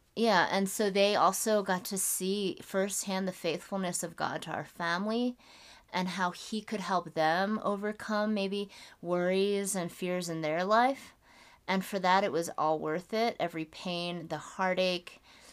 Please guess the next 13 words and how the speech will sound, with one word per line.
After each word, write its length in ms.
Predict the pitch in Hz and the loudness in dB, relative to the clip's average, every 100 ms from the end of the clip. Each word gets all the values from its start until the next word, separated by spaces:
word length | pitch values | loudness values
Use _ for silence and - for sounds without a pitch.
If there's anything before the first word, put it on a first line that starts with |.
| - - | -20 -4
um, 400 | 165 147 131 - - _ - | -2 0 -2 -8 -14 _ -4
you 140 | 185 | 0
know, 140 | 170 | 0
the 140 | 156 170 | 0 0
loneliness, 1000 | 185 190 190 190 190 185 190 - - - _ _ - | 2 2 2 2 2 2 2 0 -2 -6 _ _ -4
and 320 | 165 165 160 - | 0 0 0 -8
just, 400 | - 196 185 - - _ _ - | -6 -4 -4 -6 -12 _ _ -2
I 100 | 190 | -2
can 140 | 208 | 0
honestly 520 | 135 175 185 - 190 | 0 0 0 -2 -4
say, 520 | 185 - - 160 156 156 | -4 -6 0 4 4 4
like, 220 | 147 - | 0 -4
facing 760 | - 165 175 - 190 196 202 | -2 -2 0 -2 0 0 -2